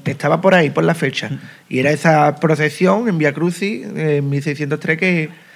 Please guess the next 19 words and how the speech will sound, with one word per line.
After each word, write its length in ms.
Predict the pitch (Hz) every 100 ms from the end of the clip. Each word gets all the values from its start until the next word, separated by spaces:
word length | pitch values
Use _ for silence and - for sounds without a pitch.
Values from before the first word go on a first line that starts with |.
| - _
que 80 | 147
el 60 | 143
padre 280 | 151 151
Tamayo 420 | 151 156 160 160 - - _ -
escribe 420 | - - 135 147
sobre, 540 | 151 139 135 123 120 120 - -
sobre 200 | - 131
ese 180 | 131 127
Cristo 260 | 131 127 123
del 160 | 127
Perdón. 340 | 123 120 113 107 _ - - - -
El 400 | - 156 151 147
veintisiete. 720 | 139 143 139 - 165 - 107 -
Eh, 360 | 151 156 156 147
después 300 | 151 147 180
teníamos 560 | 185 180 185 143 123 120
el 160 | - 156
veintiocho, 680 | 151 147 135 156 160 175 156
martes, 600 | 170 175 170 160 156